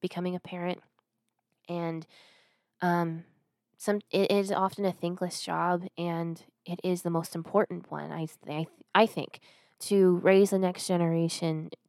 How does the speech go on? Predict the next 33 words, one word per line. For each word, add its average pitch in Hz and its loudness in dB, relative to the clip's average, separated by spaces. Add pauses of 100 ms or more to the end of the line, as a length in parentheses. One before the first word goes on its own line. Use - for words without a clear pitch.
to 160 -2
be 170 -4
the 160 -4
best 160 -8
people 170 -8
that 160 -6
they 160 -12
can 156 -8
be, 208 0 (240)
while 185 6
also 190 2
trying 180 -6
to 175 -4
maintain 170 -4
yourself 170 -2
and 175 0
your 165 0
own 170 0
sanity. 190 -4 (840)
I 165 -4
can 170 -8
imagine. 139 -10 (420)
I 233 10
look 277 8
forward 262 8
to 202 0
becoming 165 -2
a 156 -2
parent 156 -6
one 151 -8
day. 160 -6 (160)
I 170 -6
think 202 -2